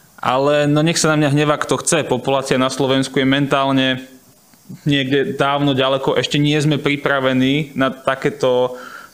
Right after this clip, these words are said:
takéto spoločnosti, nerozumieme, veľa ľudí na Slovensku nerozumie tomu, že vlastne čo to vôbec je dlhopis. Nie to ešte, aby zvážili tie rizika.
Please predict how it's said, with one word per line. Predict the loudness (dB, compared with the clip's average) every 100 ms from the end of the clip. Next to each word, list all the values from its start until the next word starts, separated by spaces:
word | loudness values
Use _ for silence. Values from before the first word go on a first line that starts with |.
| -6
takéto | -2 0 -2
spoločnosti, | -2 -2 0 -2 -2 0
nerozumieme, | 0 2 0 2 2 2 0 -2 -2
veľa | 0 0 0 -4 -12 -10 -4
ľudí | 0 2
na | 0 0
Slovensku | 0 0 0
nerozumie | 2 2 2 2 2 2
tomu, | 0 0
že | -2 -2
vlastne | -4 -2 0 -2 -4 -20 -20 -8
čo | -2 0
to | 0 0
vôbec | -2 0 2 2
je | 0
dlhopis. | 2 0 0 -2 -4 -2
Nie | 0 0 -2 -6 -18 -16 -4
to | 0 0
ešte, | 2 0
aby | 0 0
zvážili | 0 0 0 0
tie | 0 -2
rizika. | -2 -4 -10